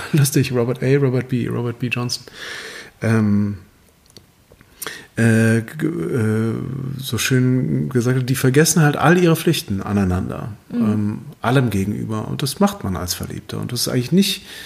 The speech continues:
Speaker 1: gar nicht so schön. Es fühlt sich zwar für die beiden schön an, für alle drumherum kann sich's aber echt nicht so toll anfühlen. Und, und, ähm, ja, ich fänd's halt gut, wenn wir irgendwie es schaffen würden,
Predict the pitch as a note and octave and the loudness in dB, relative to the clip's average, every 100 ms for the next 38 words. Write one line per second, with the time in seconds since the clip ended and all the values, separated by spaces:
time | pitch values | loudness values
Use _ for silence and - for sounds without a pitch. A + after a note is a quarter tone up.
0 | - - - - B2 E3 E3+ C#3 - A#2 | -16 -18 -12 0 4 6 6 2 -2 0
1 | B2+ D#3 D3+ C3 A#2 B2 - - - - | 4 6 6 4 0 -6 -14 -20 -10 -2
2 | A2+ F#2 F#2+ - D3+ D3+ C3+ B2+ A#2 A2 | 0 0 -4 0 0 2 -2 0 0 0
3 | G#2+ G2+ D3+ D3+ D#3+ E3 E3+ C3+ C3+ C3 | 0 0 0 0 2 2 2 0 0 2
4 | C#3 C3 A#2 E3+ E3+ E3 F3 C#3 C#3+ C3 | 2 2 2 0 2 0 0 0 2 0
5 | - C#3+ - F#3 - G3 - G#3+ - F#2+ | 0 -4 -2 -2 0 -2 0 -2 -2 -6
6 | - - - - - - - - - C3 | -8 -8 -10 -12 -14 -12 -12 -14 -4 2
7 | C3 C3 - - - - _ A#2+ A#2+ B2 | 4 2 -6 -18 -18 -20 _ 0 2 0
8 | - - B2 A2+ G2+ A2 G2+ - - - | -2 -6 -2 0 -2 -4 -8 -20 -20 -20
9 | _ _ - _ - D#3 G3 D3 - B2+ | _ _ -20 _ -2 4 4 4 0 -4
10 | - F3 - D#3+ C#3+ F3+ G3 E3 D3+ C#3+ | 2 4 6 2 4 2 4 4 4 4
11 | D3 C#3+ C#3+ B2+ - D#3+ D#3+ C#3+ C#3+ C#3 | 4 2 0 -2 -2 -4 -2 0 2 4
12 | C3+ | 2